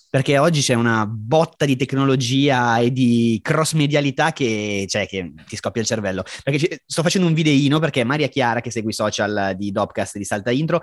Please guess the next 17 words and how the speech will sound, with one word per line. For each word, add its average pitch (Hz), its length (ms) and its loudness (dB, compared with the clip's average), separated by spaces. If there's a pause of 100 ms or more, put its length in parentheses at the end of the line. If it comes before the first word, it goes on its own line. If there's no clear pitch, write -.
(160)
ha 147 100 0
detto: 147 160 2
"Fatevi 440 240 2
un 175 60 6
videino 139 400 2
durante 117 300 -2
le-, 113 440 0
la 113 120 2
intro, 113 500 2
così 127 200 0
poi 156 120 0
lo 135 80 2
postiamo." 113 520 0
E 415 140 -2
eccoci 160 240 -2
qua, 120 160 0
perché 98 320 -2